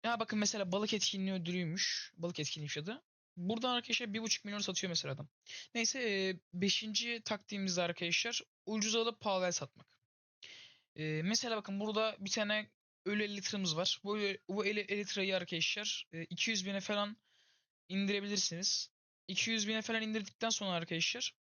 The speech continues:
gidip, e, onu onarmak, onarım diye bir tane büyü var biliyorsunuz. O onarılmada onu, e,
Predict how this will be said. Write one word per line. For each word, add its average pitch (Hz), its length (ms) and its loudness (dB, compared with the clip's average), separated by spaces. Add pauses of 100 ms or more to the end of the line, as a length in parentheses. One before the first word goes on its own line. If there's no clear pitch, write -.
(180)
gidip, 202 300 -4 (1120)
e, 160 60 -8 (640)
onu 208 380 2 (240)
onarmak, 202 540 2 (220)
onarım 196 420 4
diye 208 140 -2
bir 190 60 -6
tane 202 440 0
büyü 190 160 0
var 165 180 2
biliyorsunuz. 170 640 -2 (540)
O 196 200 4
onarılmada 208 720 2 (680)
onu, 101 240 0 (100)
e, 151 380 2